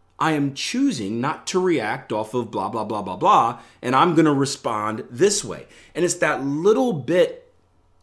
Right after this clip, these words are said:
of a pattern interrupt, stopping yourself for that split second, that couple of seconds, that minute, that five minute, whatever it may be, stopping yourself from reaction, uh, reacting usually allows you to make the better decision, right?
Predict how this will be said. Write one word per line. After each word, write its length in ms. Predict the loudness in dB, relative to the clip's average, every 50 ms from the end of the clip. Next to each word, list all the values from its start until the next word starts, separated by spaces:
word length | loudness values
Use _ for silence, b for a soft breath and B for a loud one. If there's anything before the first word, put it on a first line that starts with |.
| _ _ _
of 360 | 0 0 2 2 0 -2 -4 -6
a 80 | -8 -8
pattern 500 | -6 -4 -2 0 2 2 2 2 0 0
interrupt, 440 | 0 0 0 0 0 -4 -6 -6 -8
stopping 480 | -6 -6 -6 -6 -6 -6 -6 -4 0 0
yourself 460 | 2 2 2 0 0 0 -2 -2 -2
for 100 | -2 0
that 200 | 0 -2 -4 -6
split 480 | -8 -8 -8 -6 -2 -2 0 0 -2 -4
second, 540 | -8 -6 -4 -4 -4 -2 -4 -4 -4 -2 -2
that 260 | -2 -2 -2 -2 B B B B B B B
couple 320 | -4 -2 -2 0 0 0
of 60 | 0 0
seconds, 420 | 0 -4 -4 -2 -2 -2 -2 -2 -4
that 220 | -6 -6 -4 -2
minute, 360 | 0 2 2 2 0 0 -2
that 180 | -4 -6 -6 -8
five 360 | -8 -6 -2 2 2 2 2
minute, 200 | 2 2 2 2
whatever 340 | 2 2 2 4 4 2 2
it 80 | 2
may 220 | 0 -2 -2 -2 0
be, 420 | 2 4 4 6 4 4 -2 -6 B B B B B
stopping 500 | B -8 -2 0 0 0 0 0 0 0
yourself 460 | 0 0 0 0 -2 -2 -2 -2 -2
from 200 | -2 0 0 0
reaction, 680 | 0 -2 -2 -2 -4 -6 -6 -6 -4 -2 -2 -2 -4 -8 B B B B B B
uh, 100 | 0 0
reacting 800 | 2 2 2 2 0 -2 -4 -2 -2 0 0 0 -2 -6 -12 -14 -8
usually 500 | -4 -2 0 0 0 2 4 6 6 6
allows 480 | 6 4 2 2 2 2 0 0 0
you 160 | 0 -2 -2
to 160 | -2 -4 -4 -4
make 420 | -2 -2 -2 -2 -4 -4 -6 -10
the 80 | -8 -4
better 240 | 0 0 0 0
decision, 520 | 0 0 0 0 0 0 0 0 -2 -2 -2
right? 200 | -2 -2 -4